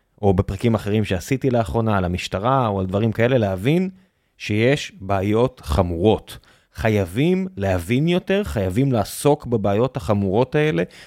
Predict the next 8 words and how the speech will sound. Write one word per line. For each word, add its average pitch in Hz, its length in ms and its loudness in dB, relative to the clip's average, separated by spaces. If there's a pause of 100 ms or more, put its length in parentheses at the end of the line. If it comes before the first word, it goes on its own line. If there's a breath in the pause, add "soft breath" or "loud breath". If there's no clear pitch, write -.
בצורה 104 540 0
רציונלית, 92 920 -2 (220 loud breath)
שכלתנית, 101 880 -2 (240 soft breath)
להבין, 104 880 0 (500)
לחקור, 147 680 -2 (200 soft breath)
לעורר 110 540 0
שיח 156 420 -2
ציבורי 120 580 0